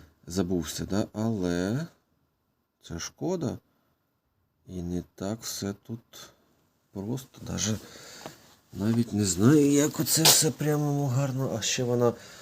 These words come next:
оброблена отак жорстко. Отакою хренью, не знаю, що воно таке, смола чи що таке, воно ліпке. І напевно ж воно почне горіти, коли його будеш в-, а, знизу машина теж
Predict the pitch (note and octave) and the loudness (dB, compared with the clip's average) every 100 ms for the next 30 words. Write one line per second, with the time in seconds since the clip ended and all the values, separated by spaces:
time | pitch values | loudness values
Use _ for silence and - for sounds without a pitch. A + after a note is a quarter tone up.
0 | - - A2+ G2 G#2 D#3 E3+ D#3+ C#3 A#2+ | -20 -8 -4 0 2 4 4 4 6 6
1 | A#2+ G#2+ G2+ F#2+ F#2+ - - F#2+ F2+ _ | 4 0 0 0 0 -2 -6 -6 -6 _
2 | _ _ _ _ _ _ _ - G2+ F#2 | _ _ _ _ _ _ _ -16 -12 -8
3 | F#2+ G2+ G2 - - F#2+ F2+ F2+ F2+ E2+ | -6 -4 -6 -6 -4 -2 -2 -2 -2 -2
4 | F2+ F2+ E2+ F#2+ F2 E2+ F2 E2+ E2 E2 | -2 -2 -2 -4 -4 -4 -8 -8 -8 -8
5 | D#2+ F#2+ A2+ F#2+ D#2+ - G#2 F#2 - F2+ | -6 -4 -4 -4 -6 -6 -8 -10 -8 -6
6 | F2+ F2+ F2+ F2+ - F2 _ _ _ _ | -4 -4 -4 -6 -10 -16 _ _ _ _
7 | _ _ _ _ - F#2 F#2 F#2+ A2+ B2 | _ _ _ _ -10 -6 -6 -4 2 4
8 | A#2 G2 G#2 G#2+ A2 G2+ - A2 G2 F2+ | 4 0 -2 0 0 -2 -2 -2 -2 0
9 | F2+ C3 E3+ E3 D3 D3 C#3+ C3+ C3 C3 | 2 2 2 -2 0 2 2 2 0 -2
10 | B2+ A2 G#2+ F#2+ G2 A#2+ A2 A2+ - A#2 | 0 2 4 4 4 4 4 2 4 4
11 | A2+ A#2+ B2+ C3+ | 6 8 8 8